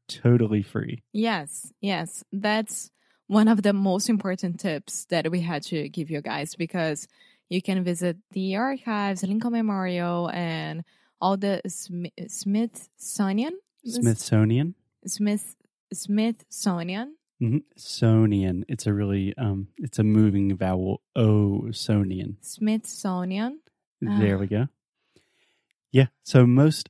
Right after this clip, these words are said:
Speaker 1: of the museums in D C are free, which is amazing. And, Alexia, what were you going to say?
Speaker 2: The Smithsonian Institute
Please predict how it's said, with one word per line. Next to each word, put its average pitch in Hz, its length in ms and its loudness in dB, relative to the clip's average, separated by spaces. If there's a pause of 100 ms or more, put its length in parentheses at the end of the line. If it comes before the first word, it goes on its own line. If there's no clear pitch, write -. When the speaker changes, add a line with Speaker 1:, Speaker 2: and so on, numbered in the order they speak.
Speaker 1:
of 143 220 0
the 127 100 2
museums 131 640 4
in 113 200 0
D 113 160 0
C 117 340 0
are 110 260 0
free, 117 460 -2 (180)
which 113 240 -2
is 104 140 -2
amazing. 147 480 0 (680)
And, 135 720 4 (260)
Alexia, 131 480 0
what 139 140 0
were 131 100 2
you 120 100 2
going 123 140 2
to 120 80 -2
say? 165 240 -4 (240)
Speaker 2:
The 220 220 -2
Smithsonian 226 1500 -2 (220)
Institute 202 880 -2